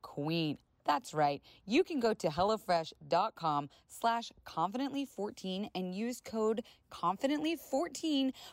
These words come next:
for up to fourteen free meals, including free shipping. That's going to hellofresh dot com slash confidently fourteen and use cord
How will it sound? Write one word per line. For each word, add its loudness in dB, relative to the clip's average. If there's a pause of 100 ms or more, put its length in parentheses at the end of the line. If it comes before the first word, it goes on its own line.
for 4
up 2
to 2
fourteen -2 (260)
free -2 (140)
meals, -4
including 0 (240)
free 0 (180)
shipping. -2 (280)
That's 0
going 2
to 2
hellofresh 0
dot 0
com 2
slash -2
confidently -2
fourteen -2 (320)
and 0
use -4
cord -2